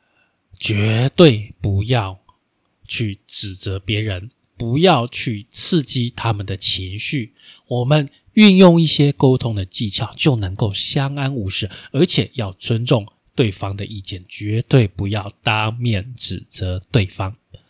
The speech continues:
好，那我们今天的节目就到这边告一段落咯。今天的节目教了大家两个方法，让别人赞同你的两个方法。第一个是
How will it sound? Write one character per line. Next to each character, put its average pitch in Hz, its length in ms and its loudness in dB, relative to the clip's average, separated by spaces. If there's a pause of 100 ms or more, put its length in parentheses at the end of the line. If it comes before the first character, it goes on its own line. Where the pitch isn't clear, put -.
(260)
好， 120 340 -2
那 160 140 4
我 117 160 6
们 101 220 0
今 131 240 0
天 135 200 4
的 127 120 4
节 107 240 0
目 127 160 2
就 104 200 -4
到 104 280 -2
这 - 100 -4
边 104 220 -2
告 117 240 4
一 113 40 2
段 147 200 8
落 156 160 12
咯。 147 220 8 (260)
今 202 160 0
天 202 160 6
的 170 100 4
节 135 220 4
目 139 240 6 (260)
教 127 240 4
了 120 160 4
大 113 280 0
家 113 340 -2 (160)
两 110 480 0
个 110 140 -2
方 160 340 2
法， 95 320 -2 (420)
让 131 320 -2
别 127 320 2
人 117 240 2
赞 123 280 0
同 107 260 -10
你 101 140 -8
的 92 100 -10
两 95 300 -8
个 101 100 -12
方 135 240 -6
法。 113 160 -4 (260)
第 202 200 -2
一 - 20 0
个 143 240 2
是 110 320 -2